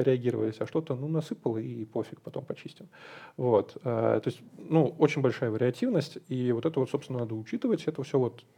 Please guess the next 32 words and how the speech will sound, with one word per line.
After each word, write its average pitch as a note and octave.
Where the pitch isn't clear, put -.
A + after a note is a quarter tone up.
внутри A#2+
вот A2
этого -
вот B2+
танца G#2+
событий, A#2
которые -
синхронно -
прилетают -
и -
так -
далее, B3+
оно C#3
разбивается. B2
Собственно, C3
а -
дальше E3+
идёт C#3
привязка B2
у A#2+
нас C3
не C#3
только -
Python, G#2
на C3+
самом A2
деле, G#2+
там G#2+
ещё G#2+
есть A2
немножко -
JavaScript, A#3